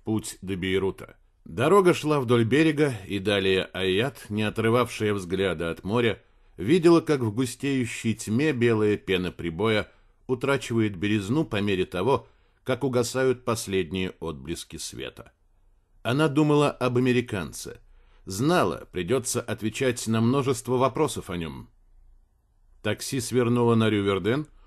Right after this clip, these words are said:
и теперь пробиралось сквозь лабиринт улиц и переулков к центру города, в район Сабра,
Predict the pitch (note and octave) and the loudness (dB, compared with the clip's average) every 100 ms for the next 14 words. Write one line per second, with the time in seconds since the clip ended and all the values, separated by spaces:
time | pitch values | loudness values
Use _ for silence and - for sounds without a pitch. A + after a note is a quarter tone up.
0 | - - C3 B2 C#3+ F3 F3+ D#3 D3 A#2+ | -20 -6 -6 -4 0 2 2 0 4 6
1 | B2+ C3 A#2 - G2+ A2+ A2 G#2+ G#2+ G2+ | 6 2 -2 -8 0 0 0 -4 0 0
2 | G2 - - A#2 A2+ A2+ - G#2+ - F#2+ | -2 -6 -4 -2 -2 -4 -6 -6 -6 -2
3 | A2 B2 A#2+ A2 - - A#2 A2 G#2 G#2+ | 0 0 0 -4 -6 -6 -2 -2 -2 -4
4 | G2+ F#2 D2 B1 A#1+ _ _ _ - G2+ | 0 -2 -2 -10 -16 _ _ _ -4 -2
5 | G2 G2+ F2 - G2 D2 - | 0 -2 -4 -4 -4 -4 -10